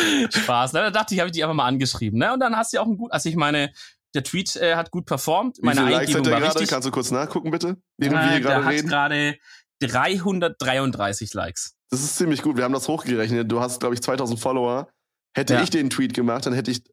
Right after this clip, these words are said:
Speaker 2: ungefähr sech-, also wenn man das so prozentual hochrechnet, dann hätte ich sechstausend Likes auf den Tweet bekommen. Also
Speaker 1: Ja.
Speaker 2: für dich ist der viral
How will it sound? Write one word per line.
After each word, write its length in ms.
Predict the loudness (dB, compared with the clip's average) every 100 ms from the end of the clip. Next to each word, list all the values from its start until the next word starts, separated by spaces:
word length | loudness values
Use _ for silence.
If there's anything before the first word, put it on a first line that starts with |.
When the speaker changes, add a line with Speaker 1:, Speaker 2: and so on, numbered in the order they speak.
| -2
Speaker 2:
ungefähr 340 | -2 0 0
sech-, 220 | 0 -2 -2
also 300 | 0 -2 -4 -20 _ -6
wenn 100 | -2
man 60 | 0
das 100 | -2
so 80 |
prozentual 540 | -2 -2 -2 0 0 2
hochrechnet, 600 | 0 0 0 0 -2 -6 _
dann 120 | 0
hätte 160 | 0 2
ich 120 | 0
sechstausend 560 | 0 -2 -2 -2 0 0
Likes 220 | -2 -2
auf 60 | -2
den 120 | -4
Tweet 240 | -2 -4 -2
bekommen. 300 | -2 -2 -2 _ _ _ _ -2
Also 400 | 0 2 2 4
Speaker 1:
Ja. 80 | 4
Speaker 2:
für 100 | 4
dich 160 | 0
ist 140 | 0 0
der 120 | 0
viral 220 | 0 0